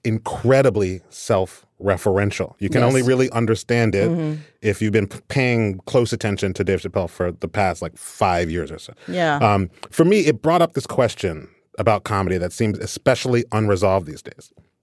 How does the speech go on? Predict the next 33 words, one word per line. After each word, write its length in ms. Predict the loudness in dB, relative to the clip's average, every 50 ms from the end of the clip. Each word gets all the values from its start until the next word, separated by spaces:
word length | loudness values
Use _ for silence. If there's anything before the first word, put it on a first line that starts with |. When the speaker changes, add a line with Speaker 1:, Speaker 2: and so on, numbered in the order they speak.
| _ _ -8
Speaker 1:
What 320 | -2 2 4 4 4 4 2
is 140 | 0 0 2
the 100 | 0 -2
figure 500 | -2 0 -2 0 0 2 2 2 2 2
of 200 | 0 -2 0 0
the 80 | -4
comedian 600 | -4 -2 -2 0 0 2 2 2 0 0 -2 -4 -8 _ _ _ _ _
for? 580 | -20 -12 -4 2 2 4 4 2 0 -4 _ _ _ _ _ _ _ _ _ -6
Speaker 2:
Mm. 680 | -4 -2 -2 -2 0 0 0 0 0 0 0 0 2 4
Speaker 1:
What 200 | 4 4 4 4
do 140 | 4 4
audiences 680 | 4 4 4 2 0 -2 -2 -2 0 0 0 0 -2 -6 -12 -20 -20 -10 -2
or 120 | 0 0 2
just 220 | 2 2 0 0
maybe 220 | 0 0 2 2 0
society 680 | 0 -2 -2 0 0 0 2 2 2 2 2 0 -2
want 280 | -2 0 0 -2 -2 0
them 160 | -2 -2 -2 -2
to 160 | -4 -6 -6
do? 460 | -6 -6 -2 0 0 0 0 -2 -6 -6
Speaker 2:
Yeah. 260 | -2 0 0 0 -2 -4 -14 -18 _ 0
Speaker 1:
That 180 | 0 0 0 0 0
anxiety 680 | -2 0 0 -2 0 0 2 2 4 2 2 0 0 -2
has 120 | -4 -4 -6
become 300 | -6 -4 -4 -2 -2 0
almost 340 | 0 0 0 0 -2 -6 -10
a 80 | -10 -8
subject 520 | -4 2 2 2 2 4 2 0 0 0
of 80 | -4 -4
stand-up 440 | -2 -2 -2 0 0 -2 -2 -4 -8
itself. 420 | -14 -10 -6 -6 -6 -6 -6 -4
Does 140 | -2 0 2
that, 200 | 2 2 0